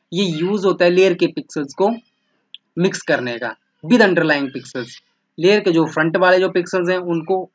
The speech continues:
underlying पिक्सल, जो इसके अंदर वाले pixels हैं, इनके साथ इनको mix कर देता है ये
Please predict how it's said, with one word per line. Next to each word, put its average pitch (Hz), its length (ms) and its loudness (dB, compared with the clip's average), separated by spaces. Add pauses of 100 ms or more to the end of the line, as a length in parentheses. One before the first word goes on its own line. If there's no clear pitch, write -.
underlying 165 580 2
पिक्सल, 139 240 -10
जो 143 100 -6
इसके 139 180 -8
अंदर 135 240 -4
वाले 143 200 -2
pixels 135 460 -12
हैं, 135 120 -10 (200)
इनके 143 300 -10
साथ 120 240 -10 (200)
इनको 143 380 -6 (300)
mix 175 300 -2
कर 127 200 -6
देता 120 300 -8
है 113 140 -6
ये 139 80 -8